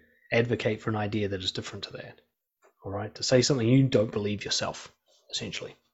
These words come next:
It's not the same as mistakenly being untruthful. So being wrong, but thinking you're right, is actually a form of honesty. Right, if you think this is real when you say it,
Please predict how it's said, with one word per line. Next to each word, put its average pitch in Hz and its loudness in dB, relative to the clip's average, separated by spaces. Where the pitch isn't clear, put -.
It's - -6
not 220 10
the 190 4
same 170 8
as 117 6
mistakenly 120 4
being 107 0
untruthful. - -10
So 110 4
being 131 10
wrong, 120 8
but 117 -6
thinking 156 6
you're 101 -2
right, 87 -6
is 123 0
actually 131 2
a - -6
form 127 4
of 107 2
honesty. - 0
Right, 101 -4
if - -4
you 139 4
think 135 6
this 131 6
is 107 2
real 123 6
when 101 -2
you 104 -2
say 107 2
it, 104 -10